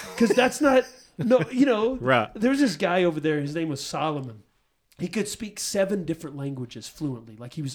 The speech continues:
Speaker 1: un-, one of the smartest people I ever met. He's, he's passed
Speaker 2: That's
Speaker 1: away
Speaker 2: amazing.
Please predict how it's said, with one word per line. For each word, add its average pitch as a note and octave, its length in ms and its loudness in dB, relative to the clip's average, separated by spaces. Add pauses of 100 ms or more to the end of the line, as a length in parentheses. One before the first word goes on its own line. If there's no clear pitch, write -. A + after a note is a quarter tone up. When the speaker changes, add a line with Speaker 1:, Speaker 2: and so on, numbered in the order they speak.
(120)
Speaker 1:
un-, D#3+ 260 -6
one G3 200 -4
of G3+ 40 -6
the F3+ 80 -2
smartest D#3 480 -8
people D3 260 -8
I B2 100 -12
ever C#3 120 -10
met. C3 160 -8
He's, C#3 220 -12 (240)
he's E3 180 -10
passed D#3+ 320 -8
Speaker 2:
That's C3+ 220 -6
Speaker 1:
away C3 100 -4
Speaker 2:
amazing. F2+ 460 -8